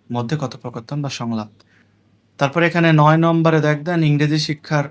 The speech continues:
গুরুত্ব দুই বন্ধুর মধ্যে। তারপরে এখানে খুদে গল্প থাকবে, সাম্প্রদায়িক সম্প্রীতির মেন যোগবন্ধন বিষয়টি একটি খুদে গল্পে লেখো। তারপরে এখানে মোট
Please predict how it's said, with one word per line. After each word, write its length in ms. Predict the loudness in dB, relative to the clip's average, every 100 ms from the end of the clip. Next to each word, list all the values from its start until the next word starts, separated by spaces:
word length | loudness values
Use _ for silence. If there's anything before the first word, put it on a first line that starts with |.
| _ _ _ -6
গুরুত্ব 440 | -6 -6 -6 -4
দুই 240 | -2 -4
বন্ধুর 320 | -4 -4 -6 -6
মধ্যে। 380 | -8 -10 -12 -14 _ _ _ _ _ _
তারপরে 260 | -6 -2 -2
এখানে 360 | 0 0 0
খুদে 360 | -4 -2 2 4
গল্প 260 | 4 2 -4
থাকবে, 540 | -6 -6 -4 -2 -2
সাম্প্রদায়িক 640 | -2 -4 -4 -4 -2 -4
সম্প্রীতির 600 | -4 -6 -6 -6 -4 -4
মেন 360 | -4 -4 -4 -6 -12 _ _ _
যোগবন্ধন 840 | 0 2 4 2 2 4 4 2
বিষয়টি 420 | 0 -2 -4 -4 -8
একটি 180 | -8
খুদে 400 | -10 -8 -6 -6 -8 _ _ _ _ _ _ _
গল্পে 320 | -2 -2 0 -2
লেখো। 400 | -2 -6 -12 -14 _ _ _ _ _
তারপরে 280 | -8 -2 0
এখানে 280 | 0 0 0
মোট 360 | 2 0 -2